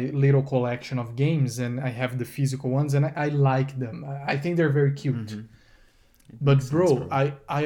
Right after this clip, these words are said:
Speaker 1: agree with you one hundred percent. Sometimes I'm playing Pokemon, and
Speaker 2: Mm-hmm.
Speaker 1: I'm crazy like that because now I have a Charizard, and you can play as Charizard
Speaker 2: Yeah.
Speaker 1: in Smash Ultimate. So I go like, "Now I'm gonna play Charizard in Smash."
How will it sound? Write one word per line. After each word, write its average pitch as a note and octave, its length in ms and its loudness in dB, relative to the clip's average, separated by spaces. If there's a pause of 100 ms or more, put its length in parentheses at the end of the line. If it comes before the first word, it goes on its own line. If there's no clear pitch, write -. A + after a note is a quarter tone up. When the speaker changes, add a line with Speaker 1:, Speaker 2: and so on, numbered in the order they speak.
(120)
Speaker 1:
agree C#3+ 260 0
with A3 300 -2
you F#3 80 -2
one F3+ 120 -2
hundred D#3 220 -2
percent. C#3 360 -2
Sometimes D#3+ 520 -4
I'm G3 160 -4
playing E3+ 320 -4
Pokemon, C3 520 -2 (920)
and C#3+ 220 2
Speaker 2:
Mm-hmm. - 140 -6
Speaker 1:
I'm D#3+ 180 0
crazy G3 480 0
like D3 300 0
that C#3+ 240 -2
because C#3 340 0
now D3+ 220 4
I - 20 0 (100)
have C#3 120 -2
a C3 40 0 (120)
Charizard, C3+ 580 0
and C#3 160 4
you D#3+ 80 0
can F3 340 -4
play D#3+ 160 2
as D3+ 160 -2
Charizard C#3 600 2
Speaker 2:
Yeah. E3+ 80 -2
Speaker 1:
in F3 100 -2
Smash F3 540 -2
Ultimate. F#3 560 -2
So D3 140 -4
I D3 40 -2
go D#3+ 120 2
like, D#3+ 300 2
"Now E3 220 2
I'm F3 120 2
gonna D#3+ 280 2
play D#3 80 2
Charizard C#3+ 560 2
in B2+ 140 -2
Smash." - 480 -8